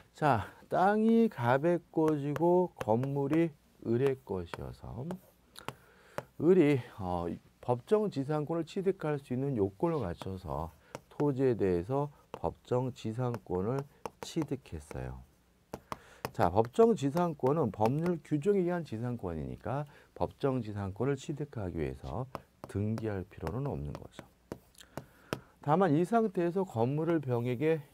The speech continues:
양도를 했습니다. 그러면 요 병은 건물에 관한 소유권을 취득하더라도 지상권을 취득하지는 못해요.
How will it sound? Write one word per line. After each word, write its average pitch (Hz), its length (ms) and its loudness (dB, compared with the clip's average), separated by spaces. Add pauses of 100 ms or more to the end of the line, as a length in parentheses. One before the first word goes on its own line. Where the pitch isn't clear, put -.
(120)
양도를 117 600 -2
했습니다. 71 680 -8 (600)
그러면 143 680 2 (640)
요 196 220 6
병은 113 600 0 (840)
건물에 143 400 4
관한 135 360 2
소유권을 170 560 0
취득하더라도 117 1080 -4 (340)
지상권을 95 760 -4
취득하지는 127 840 -6
못해요. 67 560 -10